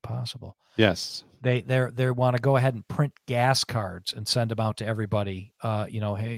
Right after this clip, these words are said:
Speaker 1: here's a little money, shut up."
Speaker 2: Ugh.
Speaker 1: You know, that, that's just gonna hike inflation. You
Speaker 2: And
Speaker 1: know,
Speaker 2: the
Speaker 1: and
Speaker 2: only, the only saving grace in this whole thing, Alpha, is the fact that they couldn't find the
Speaker 1: <laughs>
Speaker 2: chips 'cause of the
Speaker 1: Yeah.
Speaker 2: shortage <laughs> to get the cards
Speaker 1: Exactly.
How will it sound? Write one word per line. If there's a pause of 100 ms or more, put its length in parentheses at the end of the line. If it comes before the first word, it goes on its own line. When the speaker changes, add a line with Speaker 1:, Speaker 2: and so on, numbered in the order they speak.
Speaker 1:
here's
a
little
money,
shut
up." (840)
Speaker 2:
Ugh. (920)
Speaker 1:
You
know,
that, (180)
that's
just
gonna
hike
inflation. (540)
You
Speaker 2:
And
Speaker 1:
know,
Speaker 2:
the
Speaker 1:
and
Speaker 2:
only,
the
only
saving
grace (160)
in
this
whole
thing,
Alpha,
is
the
fact
that
they
couldn't
find
the
Speaker 1:
<laughs>
Speaker 2:
chips (440)
'cause
of
the
Speaker 1:
Yeah.
Speaker 2:
shortage (220)
<laughs> (120)
to
get
the
cards
Speaker 1:
Exactly.